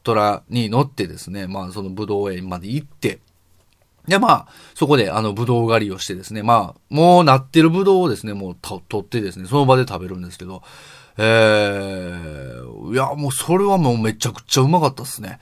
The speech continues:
えー、もう今まで食べたブドウの中で一番うまかったぐらいうまかったっすね。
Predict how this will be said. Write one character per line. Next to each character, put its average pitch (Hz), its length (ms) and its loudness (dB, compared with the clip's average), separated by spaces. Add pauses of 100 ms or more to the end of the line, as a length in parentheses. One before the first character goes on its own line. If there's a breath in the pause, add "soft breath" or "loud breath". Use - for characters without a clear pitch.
(320 loud breath)
え 110 1200 0
ー、 - 200 -16
も 117 160 -2
う 117 60 -2
今 156 140 2
ま 170 140 4
で 117 100 2
食 107 160 -2
べ 113 60 -2
た 110 80 0
ブ 104 140 -6
ド 107 80 -4
ウ 104 80 -6
の 95 80 -8
中 92 80 -8
で 95 80 -10
一 113 180 -2
番 151 320 2 (380 soft breath)
う 131 40 -4
ま 135 120 2
か 117 80 -2
っ 107 80 -12
た - 260 -18
ぐ 117 80 -4
ら 117 140 0
い 87 120 -12 (120)
う 113 40 -8
ま 120 100 -4
か 107 60 -4
っ - 40 -10
た - 80 -16
っ - 40 -14
す - 80 -14
ね。 107 160 -6